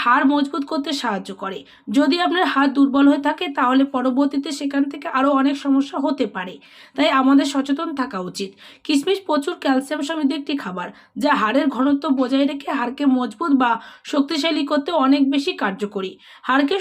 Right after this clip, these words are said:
শক্ত ও মজবুত করতে গর্ভাবস্থায় আপনার প্রতিদিনের খাদ্য তালিকায় কিশমিশ অন্তর্ভুক্ত করলে অনেক বেশি উপকার পাবেন। এছাড়া হজম শক্তি বৃদ্ধি করে। কিশমিশ নিয়মিত সেবন করলে এটায় থাকা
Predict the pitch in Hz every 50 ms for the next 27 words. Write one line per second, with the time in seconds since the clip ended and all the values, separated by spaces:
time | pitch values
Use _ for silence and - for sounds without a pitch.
0 | - - 302 285 277 277 - - 349 339 339 311 294 277 277 - 302 277 285 -
1 | 339 339 277 - 359 277 - 240 247 240 262 269 269 294 285 285 330 320 285 247
2 | 240 254 254 247 254 262 - - - _ _ _ 294 302 302 285 339 339 330 339
3 | 349 349 - - 262 254 247 302 302 277 320 311 285 277 277 311 311 285 - 294
4 | 277 277 - 294 294 277 277 254 262 247 - 339 330 339 - _ - 339 - 339
5 | 339 330 349 330 302 269 277 294 269 233 247 254 254 - 320 294 277 254 214 208
6 | - 180 175 - 185 175 185 196 170 - - _ _ _ _ _ _ _ _ _
7 | _ _ _ - 302 311 285 370 370 392 320 269 269 277 330 330 277 330 349 339
8 | - 392 370 320 - 202 196 196 208 - 180 185 - - - - 285 277 277 -
9 | 359 339 294 285 285 285 285 285 277 277 320 302 - 294 277 262 277 285 277 285
10 | 320 320 339 339 - 220 254 - 294 294 285 285 285 277 320